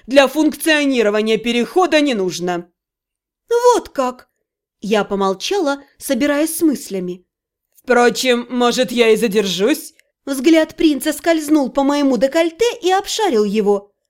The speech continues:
«Сегодня ночью я жду вас в своих покоях. Вас проводят». И он развернулся, собираясь уходить, не дожидаясь ответа.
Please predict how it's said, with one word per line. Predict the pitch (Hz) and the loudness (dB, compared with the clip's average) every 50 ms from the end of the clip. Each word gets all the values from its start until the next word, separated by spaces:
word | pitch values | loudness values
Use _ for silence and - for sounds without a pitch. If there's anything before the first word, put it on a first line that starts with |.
| _ _ _ _ | _ _ _ _
«Сегодня | - - - 240 247 233 233 226 202 233 240 247 | -16 -6 -2 0 2 2 2 2 2 0 0 0
ночью | 269 285 285 285 - - 190 190 196 196 - | 2 0 0 -2 -4 -4 -4 -2 -2 -2 -2
я | 202 240 247 233 | 0 2 2 2
жду | 220 - 185 196 247 220 | 2 0 -2 -2 0 2
вас | 240 233 226 226 - | 4 2 2 2 -2
в | - | -6
своих | 220 247 247 240 226 226 | -2 0 0 0 0 -2
покоях. | - 277 277 269 269 220 190 175 165 170 - _ _ _ _ _ _ _ - | 0 0 0 0 0 -2 -4 -4 -4 -6 -10 _ _ _ _ _ _ _ -4
Вас | 196 226 240 226 226 | 2 2 2 2 2
проводят». | - - 262 262 262 240 226 185 160 170 - - _ _ _ _ _ _ _ _ _ _ _ _ | 0 0 2 2 2 2 0 -2 -4 -6 -10 -12 _ _ _ _ _ _ _ _ _ _ _ _
И | - 320 330 330 | 2 2 2 2
он | 330 349 349 311 | 2 0 2 2
развернулся, | 339 349 302 302 330 381 392 403 453 453 427 440 - - 247 247 240 - - _ _ _ | 2 0 0 0 -2 0 0 0 0 0 0 -2 -2 -2 -2 -2 -2 -4 -10 _ _ _
собираясь | - - 311 285 254 320 320 311 311 320 320 - | -6 -4 -2 0 2 2 4 4 2 0 -2 -4
уходить, | - 320 - - 370 370 330 339 294 - - - - _ _ _ _ | -6 -4 -2 -2 -2 -2 -2 -2 -4 -4 -6 -10 -20 _ _ _ _
не | 208 226 233 | -4 -2 0
дожидаясь | 196 240 220 240 262 202 254 247 247 240 - | 0 0 0 0 0 0 0 0 0 -2 -2
ответа. | 269 254 254 247 262 233 185 - 190 165 | -4 -4 -4 -6 -6 -6 -6 -8 -10 -14